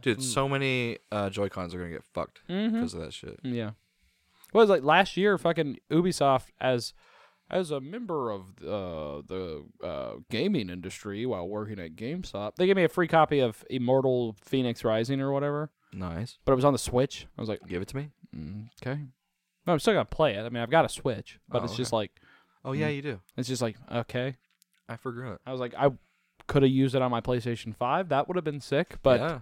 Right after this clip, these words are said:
Speaker 2: thanks, though. I mean, thank you." Like, <laughs> it's like,
Speaker 1: <laughs>
Speaker 2: like,
Speaker 1: Free
Speaker 2: don't,
Speaker 1: game, still.
Speaker 2: yeah, don't, don't get me wrong. It's like, th-, it's a free game. A free game's a free
Speaker 1: I do
Speaker 2: game.
Speaker 1: miss that about working at GameStop.
Speaker 2: Yeah, every
Speaker 1: I
Speaker 2: once
Speaker 1: miss
Speaker 2: in a
Speaker 1: the free
Speaker 2: while,
Speaker 1: games,
Speaker 2: maybe.
Speaker 1: dude.
Speaker 2: Yeah.
Speaker 1: If you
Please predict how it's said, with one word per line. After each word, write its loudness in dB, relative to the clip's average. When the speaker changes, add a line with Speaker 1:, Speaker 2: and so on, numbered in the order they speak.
Speaker 2:
thanks, 8
though. 10
I 12
mean, 10
thank 6
you." -10
Like, 10
<laughs> 4
it's 10
like, 12
Speaker 1:
<laughs> 4
Speaker 2:
like, 6
Speaker 1:
Free 8
Speaker 2:
don't, 10
Speaker 1:
game, 8
still. 6
Speaker 2:
yeah, 8
don't, 6
don't 4
get 8
me 6
wrong. 10
It's -2
like, 0
th-, 4
it's 0
a -2
free -4
game. 2
A 0
free -2
game's 0
a -10
free 2
Speaker 1:
I 0
do 2
Speaker 2:
game. 2
Speaker 1:
miss 0
that 4
about 4
working -2
at -4
GameStop. -4
Speaker 2:
Yeah, -12
every -4
Speaker 1:
I -2
Speaker 2:
once -2
Speaker 1:
miss -2
Speaker 2:
in -2
a -4
Speaker 1:
the -6
free 0
Speaker 2:
while, -4
Speaker 1:
games, -2
Speaker 2:
maybe. -4
Speaker 1:
dude. -8
Speaker 2:
Yeah. -10
Speaker 1:
If -4
you -6